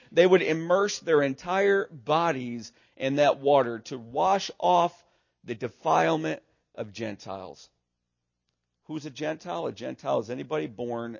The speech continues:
not a Jew. And Jesus goes into Gentile land because he's teaching these disciples, this church, that what makes a person unclean before God,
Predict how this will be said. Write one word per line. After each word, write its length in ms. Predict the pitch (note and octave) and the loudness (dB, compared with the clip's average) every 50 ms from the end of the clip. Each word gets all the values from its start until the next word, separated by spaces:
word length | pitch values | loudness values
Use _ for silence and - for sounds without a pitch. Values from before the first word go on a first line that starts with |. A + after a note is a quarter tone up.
| - - | -16 -16
not 300 | - A2+ A2 G#2+ A2 G#2 | -14 -12 -10 -10 -10 -10
a 80 | G#2+ G#2 | -12 -14
Jew. 340 | F#2 F#2+ G2 F#2+ D2 C#2 F2 _ _ _ _ _ _ _ _ _ _ _ _ _ _ _ _ _ _ _ _ _ _ _ _ _ _ _ _ _ _ _ _ _ _ _ _ _ _ _ _ _ _ _ _ - - - - - - - - - | -16 -16 -16 -16 -16 -16 -18 _ _ _ _ _ _ _ _ _ _ _ _ _ _ _ _ _ _ _ _ _ _ _ _ _ _ _ _ _ _ _ _ _ _ _ _ _ _ _ _ _ _ _ _ -20 -20 -20 -20 -20 -20 -20 -4 2
And 160 | - F3+ C#3+ | 2 2 4
Jesus 400 | - A3+ C4+ D4+ A#3+ A3+ A3 E3+ | 4 4 6 4 4 4 0 2
goes 460 | - G#3+ A3+ A#3 B3 B3 B3 G3+ F3+ | 6 8 10 12 12 12 12 10 6
into 480 | - G#3 A#3 A#3+ A#3+ - - A#3 G#3+ F#3 | 2 0 2 2 2 2 2 2 2 0
Gentile 880 | D3 - - A3+ B3 C#4 C#4 - - B3+ A#3+ A#3+ A#3+ A#3 A3+ G3 - F#3+ | 0 2 4 6 6 6 4 2 4 6 10 12 12 12 12 10 6 2
land 600 | G3 G#3 A#3+ C4 C#4 C4 G3+ E3+ E3+ F#3+ A#3 A3+ - - - _ _ | 0 2 4 6 6 6 6 6 6 4 2 -2 -6 -10 -20 _ _
because 260 | - G3+ - A#3+ A3+ | 0 6 8 8 8
he's 220 | F#3+ A3 G#3+ - - | 8 6 0 0 -2
teaching 600 | - - C#4+ D#4 D4+ - - D4+ D4 C#4 C4 G3+ | -2 -2 0 0 0 0 0 0 0 0 -2 -2
these 220 | A#3+ B3 A#3 F#3 | -2 -2 -2 0
disciples, 760 | - G#3 G3 - - C4 C4+ D4+ D4 - - A3 G#3 G#3 E3+ | 2 2 2 4 4 6 8 8 8 8 8 8 8 6 6
this 240 | E3+ F#3+ G3+ F#3+ - | 6 6 6 6 4
church, 340 | - - D4+ D4 C#4+ C4 - | 2 2 2 4 2 2 4
that 120 | - A3 A3 | 6 6 8
what 200 | A#3 A#3+ - G#3+ | 8 8 6 6
makes 380 | A3 A#3+ C#4 F4 E4 - - | 4 4 4 4 2 0 -2
a 60 | C#4 A#3 | -4 -4
person 480 | - - - - C4+ - - B3 A#3 - | -2 -2 -2 -2 -2 -2 -2 -4 2 6
unclean 760 | - G#3+ A3 G#3+ G3+ - - - C4 C#4+ C#4+ D4 C#4+ C#4+ B3+ | 8 8 8 6 4 -4 -6 -4 -2 -2 0 0 0 0 -2
before 420 | A3+ B3 - - G#3+ A3+ A#3 G#3+ | -2 -6 -4 0 2 4 4 4
God, 540 | F3 E3 A3 A#3+ A#3+ A3+ F#3+ F3 F3 F#3 F3+ | 4 6 6 8 8 10 10 8 8 6 2